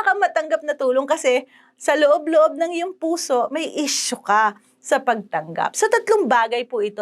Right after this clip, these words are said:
tungkol sa ating puso. The way we believe, the way we think, and the way we receive things from God, nandito po yan sa puso natin. So, I pray for this year, yung mga nakaraang mga buwan, natuto na tayo dyan, at meron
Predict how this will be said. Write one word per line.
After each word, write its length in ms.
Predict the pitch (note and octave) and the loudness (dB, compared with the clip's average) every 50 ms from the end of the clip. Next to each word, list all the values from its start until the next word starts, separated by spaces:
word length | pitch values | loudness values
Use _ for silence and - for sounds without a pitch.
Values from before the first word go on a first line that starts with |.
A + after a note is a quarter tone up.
| G#3 | -8
tungkol 240 | G#3 A#3+ A3 - B3+ | -8 -8 -8 -6 -8
sa 240 | B3 - - F#3+ G3 | -6 -4 -4 -4 -4
ating 260 | G3 - G3 G3 F#3+ | -6 -8 -12 -14 -14
puso. 400 | - - F3 F3+ - - - - - _ _ _ _ _ | -14 -16 -14 -12 -8 -8 -8 -8 -8 _ _ _ _ _
The 80 | - F#3+ | -6 -4
way 160 | F#3+ F#3 F3+ | -4 -2 -4
we 140 | F#3 G#3+ C4 | -2 -2 -2
believe, 560 | C4 C4+ F4 E4 D4 C#4 D4 C#4 G3 F3+ - - - _ | 0 0 0 2 2 0 0 -2 -2 -6 -10 -18 -20 _
the 80 | _ F3+ | _ -4
way 160 | F3+ F#3+ G3 | -2 0 0
we 100 | A#3 C#4 | 0 0
think, 460 | D#4 C#4 - A#3 G#3+ A3 A3+ A#3 - - - - - | -2 -2 -4 -4 -4 -4 -4 -8 -12 -18 -18 -10 -6
and 160 | A3+ A3 G#3 | -2 0 0
the 80 | G#3 | 2
way 160 | G#3 A#3 C4+ C#4 | 2 2 2 2
we 80 | D#4+ | 0
receive 480 | D4+ D4+ C#4+ - - C#4+ A#3+ G#3 - - | 0 0 -2 -2 -2 -2 -2 -2 -2 0
things 340 | B3 A#3+ A#3 B3+ C#4 C#4 - - | 2 2 2 2 0 0 0 0
from 160 | D4+ D4 C#4 | 0 0 2
God, 320 | B3 A#3 G#3+ G#3+ G3+ G3 | 2 4 4 2 2 0
nandito 480 | B3+ D#4 D#4 C#4+ A#3 C#4 C#4 C#4+ C#4 D4+ | -2 -2 -2 -2 -2 -2 -2 -2 -4 -6
po 220 | D4+ - B3 A#3+ G#3 | -6 -4 -4 -2 0
yan 240 | G3 G3 F#3 F#3+ G#3 | 0 0 0 0 -2
sa 160 | - G#3 G3 | -6 -6 -6
puso 320 | - F#3+ G3 F#3+ - G3+ | -6 -8 -8 -6 -6 -6
natin. 420 | G3 F3+ D#3+ D#3+ - - E3 - - _ _ _ - - - | -6 -6 -6 -8 -8 -8 -8 -8 -8 _ _ _ -20 -20 -12
So, 140 | - - D4 | -4 0 2
I 160 | C4 B3 B3 | 2 4 2
pray 320 | A#3+ B3 _ B3 B3+ C4+ E4+ - | 0 0 _ 2 2 2 2 0
for 160 | - C4+ A#3 | 0 -2 0
this 320 | G#3 F#3 G#3 G3+ G3+ - - | 2 0 0 0 -2 -4 -8
year, 400 | G3 F#3 G3+ A3+ B3+ D#4 F4 E4 | -8 -6 -4 -2 0 0 2 2
yung 160 | C4+ A#3 G#3+ | 0 0 0
mga 240 | G#3 G3+ G3+ G3+ G3+ G3+ | 0 0 0 0 0 0
nakaraang 560 | G3+ A3+ G3 G#3 G3 - G3+ G3+ G3+ G3+ G3+ | 2 2 2 2 2 2 2 0 0 -2 0
mga 320 | G3+ G3 F#3 F#3 F#3 F3+ E3+ | 0 0 0 2 2 0 0
buwan, 400 | F3 F#3+ A#3+ C4+ D4+ F4 F#4 F#4 - _ _ _ _ - | 2 2 2 4 4 2 0 -2 -6 _ _ _ _ -4
natuto 320 | G#3 G#3 G#3 A#3 G#3+ A3 B3 | -4 -2 -2 -4 -2 -2 -2
na 160 | A3+ A3 G#3 | -2 -2 0
tayo 320 | - A3 G#3 G#3+ A3 B3 B3 | 0 2 2 2 2 0 -2
dyan, 380 | A3 A3 E4 E4+ F#4+ G#4 G4+ - - - - - | 0 2 4 4 4 2 0 -2 -8 -14 -6 -4
at 160 | G3+ G#3 - | -4 -4 -2
meron 400 | C#4 F#4 G#4+ A4+ A#4 A#4 B4 A#4+ | 0 2 4 4 4 4 2 2